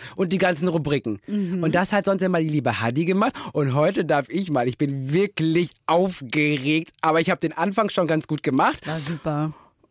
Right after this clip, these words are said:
Speaker 1: Ähm, Hadi, jetzt wo wir ja wöchentlich sind, heißt es, wir können noch schneller auf den ganzen Kack, aber auch auf die schönen Dinge reagieren, die so im Leben passieren.
Speaker 2: Mhm.
Speaker 1: Und eins der schönsten Dinge ist, liebe Hadi?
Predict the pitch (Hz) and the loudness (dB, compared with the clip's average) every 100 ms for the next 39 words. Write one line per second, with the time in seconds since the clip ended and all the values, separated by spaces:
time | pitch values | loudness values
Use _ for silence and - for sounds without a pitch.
0 | - 214 208 208 214 214 208 202 151 170 | -2 2 4 4 4 4 4 2 2 2
1 | 220 294 233 202 196 185 175 165 156 190 | 4 2 0 0 4 4 4 2 2 0
2 | 220 220 226 196 180 160 156 247 - 254 | 0 -2 0 2 2 2 2 0 0 0
3 | 156 151 - 139 139 220 - 170 151 180 | 0 -2 0 2 2 0 0 0 0 2
4 | 220 - 180 180 175 165 196 - - 180 | 0 0 -2 0 2 2 2 0 -2 0
5 | 180 190 247 294 - _ _ - 175 190 | 2 2 2 -2 -8 _ _ 0 2 2
6 | - 165 180 180 165 - 208 285 - - | 0 2 2 0 -4 -2 0 0 -2 -6
7 | 240 254 311 330 - - - - 349 277 | -2 2 2 0 -2 -8 0 2 4 4
8 | 175 160 139 143 139 135 165 254 294 - | 2 0 2 2 2 2 2 2 -2 -8
9 | - - 202 196 202 190 - 185 190 208 | -12 -2 0 2 2 2 2 2 4 2
10 | 214 - 185 - 170 151 190 302 - 220 | 0 0 -2 -2 0 4 4 2 2 2
11 | 175 170 165 151 208 160 190 - 190 190 | 4 4 4 4 2 2 0 0 -2 -2
12 | - 233 269 - 226 220 226 226 233 - | -2 -2 -2 -2 -2 0 0 -2 -4 -4
13 | 233 240 233 254 320 | -4 -2 -2 0 -2